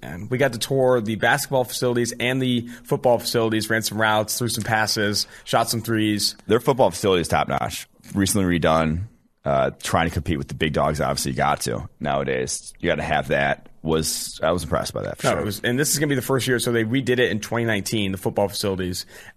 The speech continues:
Speaker 1: and this is gonna be their first opportunity to really use it and leverage it, 'cause obviously covid impacted,
Speaker 2: Yeah,
Speaker 1: you know, those guys'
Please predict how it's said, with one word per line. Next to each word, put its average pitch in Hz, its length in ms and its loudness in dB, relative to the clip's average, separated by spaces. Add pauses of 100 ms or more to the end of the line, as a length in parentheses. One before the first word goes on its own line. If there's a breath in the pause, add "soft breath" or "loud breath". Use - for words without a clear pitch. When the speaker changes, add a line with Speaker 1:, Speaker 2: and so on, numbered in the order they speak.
Speaker 1:
and 104 300 2
this 107 80 -2
is - 40 -6
gonna 117 120 0
be 107 40 2
their 104 120 2
first 107 240 -2
opportunity 104 340 0
to 98 60 -2
really 101 180 0
use 104 300 -2
it 101 60 0
and 82 100 -6
leverage 107 260 2
it, 98 60 0
'cause 101 120 -4
obviously 101 280 -2
covid 101 260 0
impacted, 95 540 -2 (260 loud breath)
Speaker 2:
Yeah, - 120 -4
Speaker 1:
you 95 60 0
know, 98 60 -2
those 104 220 -2
guys' 101 80 4